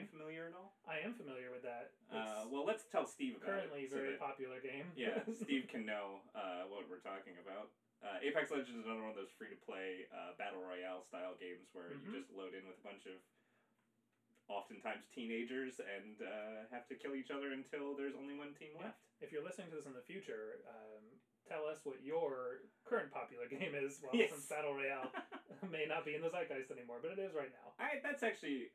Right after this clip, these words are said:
Speaker 1: I, I think battle royale will probably be around for a long time.
Speaker 2: Probably in, in some
Speaker 1: I
Speaker 2: capacity,
Speaker 1: saw,
Speaker 2: even
Speaker 1: um,
Speaker 2: if, you know,
Speaker 1: yeah.
Speaker 2: Fortnite's not on top of the world forever.
Speaker 1: Oh, yeah, but I'm, well, a free-to-play game might always be towards the top, and then on top, or besides that, I just saw they're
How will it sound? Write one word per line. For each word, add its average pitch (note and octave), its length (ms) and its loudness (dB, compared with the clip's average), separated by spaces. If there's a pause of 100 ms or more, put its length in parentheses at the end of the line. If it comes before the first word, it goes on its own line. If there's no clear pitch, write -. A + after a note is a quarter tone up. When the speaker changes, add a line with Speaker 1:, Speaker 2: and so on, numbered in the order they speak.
Speaker 1:
I, D3+ 380 8
I - 140 6
think B3+ 200 2
battle C4 220 2
royale B2+ 400 4
will - 80 -12
probably B2+ 240 2
be A#2 80 0
around G2+ 240 -4
for - 80 -8
a F#2 80 -4
long F#2 280 -6
time. - 200 -10 (340)
Speaker 2:
Probably D3 540 2
in, C3+ 320 -6
in D#3 180 -2
some C#3 200 -2
Speaker 1:
I C3+ 100 -6
Speaker 2:
capacity, B2 260 0
Speaker 1:
saw, A#2+ 380 4
Speaker 2:
even G#2 80 -4
Speaker 1:
um, G2 80 -6
Speaker 2:
if, - 400 -12
you C3+ 80 4
know, A2 80 6
Speaker 1:
yeah. G2+ 160 -6
Speaker 2:
Fortnite's B2 420 -2
not A#2+ 160 -4
on A2+ 100 -8
top A#2 200 -6
of A#2 80 -8
the - 40 -6
world A2 240 -8
forever. G#2+ 440 -6
Speaker 1:
Oh, G3 240 10
yeah, B2+ 280 4
but B2 120 2
I'm, C#3 240 4
well, A#2 280 2 (380)
a B2 80 4
free-to-play G3+ 560 0
game F#2 160 -6
might F#2+ 240 -4
always G2 320 -4
be F#2 160 -10
towards F2+ 320 -6
the - 160 -14
top, - 400 -6
and F#2+ 160 -4
then F#2+ 160 -8 (160)
on G2 100 -6
top, - 220 -6
or G2+ 320 2 (240)
besides F#3+ 400 4
that, F#2+ 320 -2
I A2+ 160 2
just D3 160 -2
saw C3 160 4
they're A#2 160 2